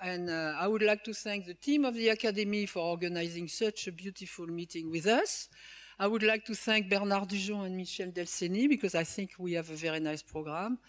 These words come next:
I thank the, the speakers to have come for,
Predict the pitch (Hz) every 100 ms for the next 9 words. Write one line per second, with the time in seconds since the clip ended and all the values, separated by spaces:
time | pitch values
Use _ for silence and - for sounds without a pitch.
0 | - - - 202 202 - 233 226 - 185
1 | 190 180 180 175 165 170 165 - 254 294
2 | 320 - 214 170 - 202 185 180 - 156
3 | 147 143 139